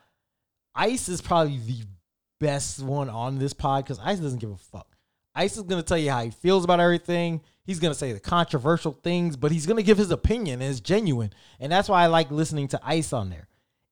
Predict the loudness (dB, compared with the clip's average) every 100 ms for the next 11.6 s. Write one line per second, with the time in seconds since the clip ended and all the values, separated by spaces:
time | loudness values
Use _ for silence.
0 | _ 0 4 4 2 -8 _ _ _ _
1 | _ _ -2 0 4 6 8 8 4 0
2 | 4 4 4 0 -2 0 2 0 0 -6
3 | -12 _ _ _ _ _ -10 -4 -2 -2
4 | -6 _ _ _ _ -2 0 6 8 8
5 | 6 4 2 0 0 -6 -6 -6 -2 -4
6 | 2 2 2 0 -2 2 2 2 -2 _
7 | _ _ _ _ _ _ _ -8 2 4
8 | 6 4 2 6 6 8 4 4 2 4
9 | 6 6 4 0 -2 -4 -10 _ _ -20
10 | -4 -2 0 4 2 2 2 4 4 2
11 | 0 -2 -2 -4 -6 -8